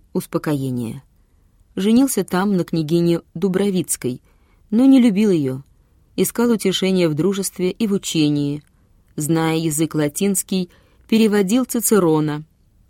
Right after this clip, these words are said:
описал славное взятие Казани, войну Ливонскую, мучительство Иоанна. Пережил его и в старости ещё тосковал России, с чувством называя оную своим любимым отечеством.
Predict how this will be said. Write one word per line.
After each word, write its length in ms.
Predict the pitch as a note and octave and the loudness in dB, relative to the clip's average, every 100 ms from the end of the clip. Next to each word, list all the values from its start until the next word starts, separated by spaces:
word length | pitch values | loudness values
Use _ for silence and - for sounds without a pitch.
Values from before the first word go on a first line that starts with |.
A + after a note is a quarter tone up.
| _ | _
описал 560 | E3+ E3+ E3 - F#3 G#3 | -8 -4 -2 -2 -2 -2
славное 500 | - D#3 F3+ F#3 E3+ | -2 -2 -2 0 -2
взятие 460 | C#3 D3+ D#3+ E3+ | 0 -2 0 -2
Казани, 720 | E3 F3 D#3 D#3 D3 D3 C#3+ - _ _ - | -2 -2 0 0 0 -2 -4 -8 _ _ -6
войну 340 | D#3 D#3+ G3+ | 0 2 4
Ливонскую, 800 | G#3+ D#3 D3 D3 - - B2+ - _ _ _ - | 2 2 0 -2 -4 -8 -8 -10 _ _ _ -2
мучительство 760 | G3 G#3 F3+ D3+ D3+ D3+ - D#3 | 0 2 0 0 -2 -4 -2 -2
Иоанна. 680 | - F3+ D3+ C3+ B2 F#2 - _ _ _ _ _ | 0 2 2 -2 -6 -8 -14 _ _ _ _ _
Пережил 560 | A#3+ B3 A#3+ F#3+ G3 E3+ | 0 2 2 2 2 2
его 480 | D#3+ D3 C#3+ C#3 - _ - | 2 0 -2 -4 -8 _ -4
и 120 | F#3 | -2
в 60 | |
старости 640 | - - A3 A#3 - - F3 | -2 -4 -2 -2 -2 -4 -2
ещё 320 | F3+ - D4 | -2 -2 -2
тосковал 640 | A3 - - D#3+ E3+ F#3 | 0 -2 -2 -2 0 0
России, 680 | D#3 D3 - - E3 D#3 C#3+ _ _ - | -2 -4 -6 -6 -2 -2 -4 _ _ -20
с 120 | - | -8
чувством 500 | - B3 - G3+ F#3 | -2 -2 2 2 2
называя 540 | E3 D#3+ E3 D#3+ D3+ | 2 0 0 0 0
оную 440 | - A3 G#3+ F#3 F3+ | 0 2 2 2 -2
своим 420 | - F3 A3 A#3+ | -2 0 4 4
любимым 520 | F#3 C#3+ D3+ D3+ D#3 | 2 0 0 2 0
отечеством. 760 | D3+ - C#3 B2 - B2+ C3+ | -2 -4 -6 -6 -10 -10 -10